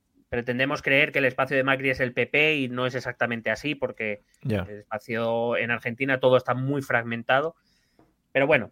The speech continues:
Speaker 1: para que los entendamos, digamos, todos estos dos espacios políticos son los que han dominado la, la escena política argentina desde dos mil uno. Pero, eh, como ya hemos dicho, hoy no vamos a hablar de esos espacios. Eh,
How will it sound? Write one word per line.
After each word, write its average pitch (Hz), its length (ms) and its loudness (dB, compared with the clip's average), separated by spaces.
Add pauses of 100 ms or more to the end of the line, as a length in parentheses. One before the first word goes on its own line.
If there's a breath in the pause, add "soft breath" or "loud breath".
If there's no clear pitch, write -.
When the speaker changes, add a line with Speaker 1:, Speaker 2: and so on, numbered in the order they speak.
(140)
Speaker 1:
para 120 220 4
que 131 100 -2
los 123 180 2
entendamos, 127 460 0
digamos, 147 300 0
todos 131 140 2
estos 131 180 -4
dos 143 180 -4
espacios 143 340 -2
políticos 139 380 -4
son 139 100 0
los 131 140 0
que 143 60 0
han 131 100 2
dominado 131 560 0
la, 123 320 2
la 117 140 0
escena 127 320 -4
política 127 300 -4
argentina 120 420 -4
desde 113 460 -2
dos 110 200 -8
mil 107 160 -6
uno. 92 240 -10
Pero, 160 300 2 (560 soft breath)
eh, 107 560 -2
como 110 160 -2
ya 117 100 4
hemos 120 160 2
dicho, 127 260 0
hoy 131 160 6
no 127 120 4
vamos 120 240 4
a - 20 2
hablar 117 160 2
de 117 60 0
esos 113 220 -6
espacios. 170 600 2 (460)
Eh, 104 600 -2